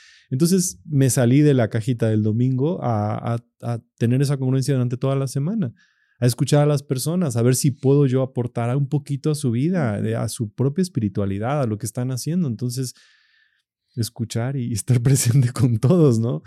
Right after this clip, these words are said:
Speaker 1: Este, no solo como que el domingo una persona que es como
Speaker 2: Claro.
Speaker 1: la que está con ellos, ¿no?
Speaker 2: Claro.
Speaker 1: Este, no, o sea, todos los días.
Speaker 2: Claro, y creo que esa congruencia, o sea,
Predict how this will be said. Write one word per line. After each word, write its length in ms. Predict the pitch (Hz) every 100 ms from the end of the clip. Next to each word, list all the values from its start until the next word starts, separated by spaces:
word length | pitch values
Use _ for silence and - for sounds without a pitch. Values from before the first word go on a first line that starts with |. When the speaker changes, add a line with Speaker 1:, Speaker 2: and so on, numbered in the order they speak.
| - - _ 117
Speaker 1:
Este, 760 | 110 104 - - 107 107 - -
no 400 | 113 127 143 147
solo 640 | 147 - 135 123 120 120
como 300 | 110 104 98
que 120 | 98
el 100 | 101
domingo 440 | 101 104 117 117 110
una 300 | 117 107 -
persona 760 | 98 101 - 117 110 107 104 104
que 160 | 107
es 100 | 110
como 180 | - 117
Speaker 2:
Claro. 80 | 110
Speaker 1:
la 140 | 101 -
que 80 |
está 280 | 104 - 107
con 220 | 107 104
ellos, 320 | 107 104 98 95
¿no? 120 | 95
Speaker 2:
Claro. 540 | 185 180 196 214 156 _
Speaker 1:
Este, 680 | 98 98 - _ 104 101 101
no, 240 | 127 175 143
o 80 |
sea, 300 | 101 113 104 104 _ _ _
todos 260 | - 190 208
los 140 | 131
días. 360 | 170 233 175 - -
Speaker 2:
Claro, 380 | 277 285 311
y 80 | 226
creo 180 | 185 269
que 100 | 311
esa 180 | 311 277
congruencia, 1000 | 220 190 180 175 196 233 - 175 175 -
o 60 | 180
sea, 360 | 214 220 -